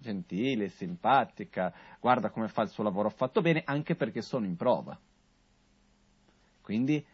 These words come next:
arriverò lì e farò tutto il lavoro nel miglior modo possibile, arriverò prima dell'orario che dovrei arrivare,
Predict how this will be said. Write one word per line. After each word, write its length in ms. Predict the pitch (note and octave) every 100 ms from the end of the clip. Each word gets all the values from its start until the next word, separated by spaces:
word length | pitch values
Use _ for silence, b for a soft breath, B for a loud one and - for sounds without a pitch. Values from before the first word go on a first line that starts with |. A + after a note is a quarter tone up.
| b
arriverò 440 | B2 C3+ D3+ F3 D#3
lì 200 | F3+ F#3+
e 140 | F3
farò 340 | E3+ E3+ D#3+ E3
tutto 300 | - F3 F3
il 60 |
lavoro 360 | D#3 C3+ D#3 D#3+
nel 160 | D#3 D#3
miglior 500 | D#3 D#3 E3 D#3+ D3
modo 360 | D#3+ D3 D#3
possibile, 600 | D#3 D#3+ - E3+ D#3 D#3
arriverò 380 | D#3 D#3+ D#3 E3
prima 340 | E3 F3 E3+ D#3+
dell'orario 480 | E3 D#3+ D#3+ E3
che 140 | D#3+ D#3+
dovrei 320 | D#3 D3 D#3+
arrivare, 580 | D#3 D3+ D#3 D3+ D3+